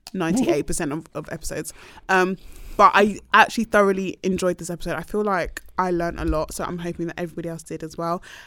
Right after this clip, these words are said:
As I said, if we can do another episode, if Boris doesn't lock off my life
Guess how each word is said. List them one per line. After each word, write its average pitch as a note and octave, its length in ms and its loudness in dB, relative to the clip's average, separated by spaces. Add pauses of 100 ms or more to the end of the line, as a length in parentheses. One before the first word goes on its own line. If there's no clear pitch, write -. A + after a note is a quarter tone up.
(100)
As G#3 100 2
I G#3 40 2
said, F3+ 300 2 (220)
if B3 340 2
we G#3+ 140 -2
can G#3+ 220 -2
do G3 160 0
another F#3 340 -2
episode, - 420 -2
if F3+ 140 -8
Boris F#3+ 260 -2
doesn't F3+ 300 -6
lock E3+ 280 -2
off F3+ 180 -4
my E3+ 100 -2
life F3 340 -2